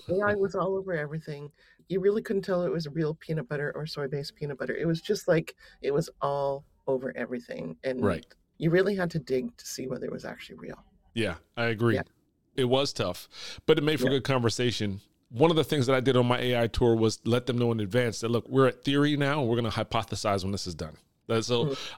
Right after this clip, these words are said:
Speaker 1: I don't know anything. Let's go find out, and let's parse
Speaker 2: Yeah.
Speaker 1: good from bad, or, like, exists
Speaker 2: Yeah.
Speaker 1: versus doesn't exist, and see what's out
Speaker 2: Yeah.
Speaker 1: there.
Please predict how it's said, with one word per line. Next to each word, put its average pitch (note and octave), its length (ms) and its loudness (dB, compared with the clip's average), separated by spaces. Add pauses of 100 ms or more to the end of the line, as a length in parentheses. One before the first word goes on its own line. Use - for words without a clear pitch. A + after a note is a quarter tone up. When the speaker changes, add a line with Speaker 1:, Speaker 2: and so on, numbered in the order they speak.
(120)
Speaker 1:
I C3+ 120 2
don't D3 160 6
know C#3 180 6
anything. C3+ 300 2
Let's A#2+ 180 -2
go A#2+ 120 4
find B2 320 2
out, B2+ 240 0
and A2+ 120 0
let's A#2 160 -2
parse - 440 2
Speaker 2:
Yeah. - 80 2
Speaker 1:
good A#2+ 160 2
from G#2 200 0
bad, B2 260 4
or, G2+ 180 6
like, G2+ 280 -2
exists A2+ 420 -2
Speaker 2:
Yeah. A#2 60 2
Speaker 1:
versus G2+ 240 2
doesn't A#2 280 0
exist, B2 460 0
and G2+ 80 -2
see - 160 -2
what's G2+ 240 0
out G#2+ 220 2
Speaker 2:
Yeah. G2+ 60 -2
Speaker 1:
there. - 140 -10